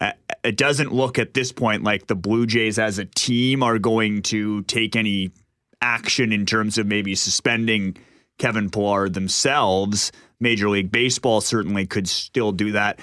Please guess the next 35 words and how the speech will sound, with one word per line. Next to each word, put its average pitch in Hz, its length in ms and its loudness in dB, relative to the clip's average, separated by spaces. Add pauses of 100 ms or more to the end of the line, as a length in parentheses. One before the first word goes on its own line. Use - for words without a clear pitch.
(160)
I 110 140 2
understand 110 520 0
some 117 160 0
of 104 60 0
the 98 80 2
higher-ups, 104 880 0 (260)
uh, 98 160 0
from 110 200 -2
the 101 60 0
Blue 104 220 0
Jays 101 240 0
front 101 260 2
office 110 460 0
are 104 100 2
actually 98 480 -2
in 117 160 2
Atlanta 104 560 2
right 95 240 2
now, 104 280 2
where 101 100 2
the 98 120 0
Blue 101 200 0
Jays 98 260 0
are 95 60 -2
playing 95 400 0
tonight, 98 460 0 (240)
to 104 100 0
meet 101 280 0
with 104 180 0
Kevin 101 320 0
Pillar, 98 360 2
to 92 80 0
meet 92 200 0
with 98 160 0
officials 98 580 -2